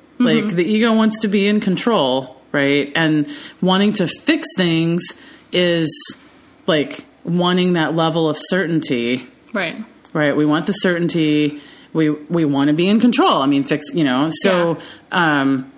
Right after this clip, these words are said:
Speaker 2: It makes us feel safe. And I think that's where, that is where what you're talking about earlier about these great movements start as a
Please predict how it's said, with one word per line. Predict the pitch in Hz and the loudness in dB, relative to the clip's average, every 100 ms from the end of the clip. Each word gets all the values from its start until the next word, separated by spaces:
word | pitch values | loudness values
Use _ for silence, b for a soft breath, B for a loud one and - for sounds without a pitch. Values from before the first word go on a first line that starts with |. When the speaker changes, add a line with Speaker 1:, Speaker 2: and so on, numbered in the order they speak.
| - _ - | -20 _ -2
Speaker 2:
It | |
makes | 226 208 208 | -2 -2 -4
us | 196 - | -6 -6
feel | 208 | -6
safe. | 208 240 - - | -4 -6 -6 -2
And | 262 | 0
I | 262 294 | 2 0
think | 320 247 | 0 0
that's | 254 294 370 - | 0 0 -2 -4
where, | 247 240 233 226 214 B B B B - | -2 0 0 -2 -4 B B B B -6
that | 240 285 | -2 0
is | 320 269 | 0 0
where | 233 | 0
what | 220 220 | 0 -2
you're | 233 | -2
talking | 233 233 254 | -2 0 0
about | 196 175 | 0 -2
earlier | 208 214 262 269 | -4 -2 0 0
about | 269 202 196 180 180 - - - - | 0 0 0 0 -4 -12 -20 -20 -12
these | 220 214 202 | -6 -4 -2
great | 233 220 | -2 -2
movements | 220 220 214 190 - | -2 -2 -4 -4 -6
start | - 202 | -4 -4
as | 185 | -4
a | 202 | -6